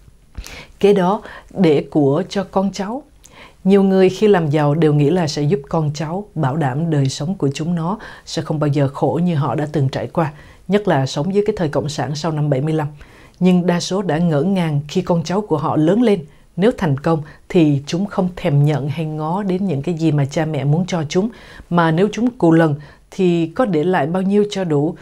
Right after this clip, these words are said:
vì chúng sẽ không quản lý nổi. Đây là nỗi đau khổ không thể nói ra của nhiều người Việt cao niên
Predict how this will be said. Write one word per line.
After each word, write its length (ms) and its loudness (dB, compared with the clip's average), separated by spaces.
vì 360 0
chúng 200 -2
sẽ 140 -2
không 320 -4
quản 200 0
lý 160 0
nổi. 300 -2
Đây 160 2
là 120 4
nỗi 280 2
đau 440 -2
khổ 280 0
không 380 -2
thể 180 -2
nói 220 -4
ra 280 -6
của 200 -4
nhiều 240 -2
người 200 2
Việt 300 -2
cao 160 -2
niên 200 2